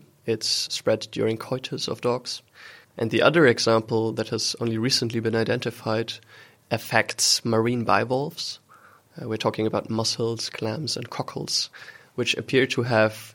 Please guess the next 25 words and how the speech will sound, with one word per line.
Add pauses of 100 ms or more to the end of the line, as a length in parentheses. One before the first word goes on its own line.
cancer
lineages
that
have
spread
all
around
the
globe (240)
through
the
Atlantic
and
Pacific
Oceans. (640)
So
these
cancer
cells
must
be
traveling
through
water
somehow.